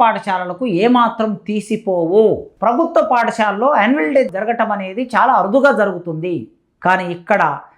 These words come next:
మా విద్యార్థులు ప్రదర్శించిన, ఆ పాఠశాలలో మా ఊరి విద్యార్థులు ప్రదర్శించిన కళారూపాలను చూస్తే చాలా అద్భుతం అనిపించింది. ప్రైవేటు పాఠశాలలో లక్షల రూపాయలు ఖర్చు పెట్టి వేదికలు నిర్మాణం చేస్తారు, లైటింగ్, ఫోకస్ లైట్స్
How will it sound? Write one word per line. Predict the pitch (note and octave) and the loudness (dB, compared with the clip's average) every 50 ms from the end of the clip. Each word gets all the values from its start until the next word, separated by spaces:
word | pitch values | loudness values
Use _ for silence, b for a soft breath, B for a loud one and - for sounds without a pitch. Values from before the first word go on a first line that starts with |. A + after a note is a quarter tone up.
| b b b b b - | b b b b b -2
మా | D#3+ E3+ F#3 F3+ | 0 2 2 2
విద్యార్థులు | E3 E3+ F3 E3 E3 A3 B3 A#3+ A3 - - G3+ G3 | 0 -2 -4 -4 0 2 2 2 2 0 -4 -6 -6
ప్రదర్శించిన, | D#3+ - E3+ F3+ A3 G3+ - - G#3 G3 F3 - F#3 F3 D#3+ C3+ A2 - - - - | -6 -4 -4 -2 -2 -4 -4 -6 -8 -8 -8 -6 -6 -6 -6 -6 -8 -12 -8 -2 0
ఆ | E3 F3 E3+ E3+ D#3 | 2 2 2 0 -2
పాఠశాలలో | E3 F#3+ F#3+ - - F#3 F3 E3+ E3 D#3 D#3+ C#3+ A2 - _ _ - D#3+ | -2 -2 -2 -4 -4 -2 -2 -2 -2 -2 -4 -6 -8 -10 _ _ -6 -2
మా | D#3+ E3 | 0 0
ఊరి | D#3+ D3+ F3 G#3+ A3+ A#3+ | 0 2 4 4 4 4
విద్యార్థులు | G#3 G3+ F3 D#3 F3 F3+ F3 E3+ - D#3+ D#3+ | 2 -2 -6 -4 -4 -6 -6 -6 -8 -10 -10
ప్రదర్శించిన | D#3+ D#3 D#3 F#3+ F3 - - E3+ E3 E3 - E3 D3+ B2+ - - - | -8 -8 -8 -8 -8 -10 -12 -12 -12 -8 -6 -6 -6 -6 -8 -8 -4
కళారూపాలను | D#3+ F3 A3 C4 C#4 C4+ A#3+ A3+ - G3 G3 G3 F#3+ E3+ - - | 0 2 4 4 4 4 2 0 0 -2 -4 -4 -6 -8 -14 -14
చూస్తే | F3+ E3+ - _ - E3+ D3+ B2+ A2+ - _ _ _ - | -16 -16 -10 _ -4 -4 -4 -4 -6 -12 _ _ _ -2
చాలా | D3 D3 C#3+ | 0 0 0
అద్భుతం | B2 B2 C3+ F3 E3 - D3+ | 0 -2 -4 -4 -2 -2 -2
అనిపించింది. | C3+ A#2+ A2+ - - - - - - - - _ _ - | -4 -4 -8 -12 -14 -18 -18 -18 -20 -20 -20 _ _ -2
ప్రైవేటు | - F#3 A3 C#4+ D#4 D4 - - | 0 2 4 4 4 2 2 0
పాఠశాలలో | C#4+ C#4+ C#4+ - - C#4 C#4 C#4 C#4 C#4 C#4+ C4+ A3 - - - _ _ - D3 | 0 -2 -2 0 0 0 0 0 0 0 2 0 0 -2 -4 -10 _ _ -4 -2
లక్షల | F3+ F3+ - - D#4 D4+ C#4+ | -2 -2 0 2 2 2 2
రూపాయలు | C4+ B3 - C4 C4 B3 | 2 2 2 2 0 0
ఖర్చు | - A#3+ A3+ A#3 - C4+ | 0 0 -2 0 0 0
పెట్టి | A#3 A#3+ A#3 A#3+ B3+ | 0 0 0 0 0
వేదికలు | A3+ F#3+ G#3 A#3+ C4 G#3+ B3+ A#3 A3 | 2 2 4 2 2 2 0 0 0
నిర్మాణం | G#3 G3+ G3+ G3 G3+ G3+ F#3+ F#3 F3 E3 | 0 -2 -4 -4 -4 -4 -4 -4 -6 -6
చేస్తారు, | D#3+ D3+ - - D3+ C#3 C3 C3+ | -8 -6 -6 -6 -6 -6 -2 0
లైటింగ్, | D3+ G3+ C4 B3+ - C#4 A#3 A3 - | 2 2 4 4 2 0 0 0 0
ఫోకస్ | A#3 A#3+ A3+ B3 A#3 A#3 - - - _ _ _ _ - | 0 0 0 0 -2 -4 -4 -12 -20 _ _ _ _ -2
లైట్స్ | F3+ G#3 A3+ A3 - | 0 0 0 0 -4